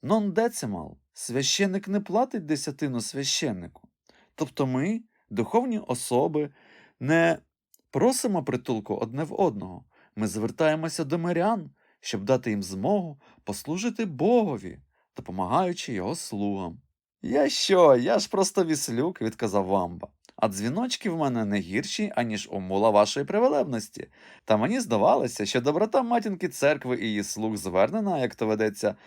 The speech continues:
в усіх інших, перш за все, до своєї родини. "Ану, годі пащикувати!" —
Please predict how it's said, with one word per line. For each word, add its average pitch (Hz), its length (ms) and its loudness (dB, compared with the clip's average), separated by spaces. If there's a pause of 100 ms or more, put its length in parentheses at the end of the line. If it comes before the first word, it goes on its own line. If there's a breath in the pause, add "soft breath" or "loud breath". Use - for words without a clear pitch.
(280 soft breath)
в 98 260 -8
усіх 123 460 -4
інших, 98 500 -6
перш 101 260 6
за 104 120 -2
все, 131 300 0
до 101 120 -4
своєї 95 480 0
родини. 170 540 -2 (340)
"Ану, 160 360 6
годі 160 280 6
пащикувати!" — 123 960 4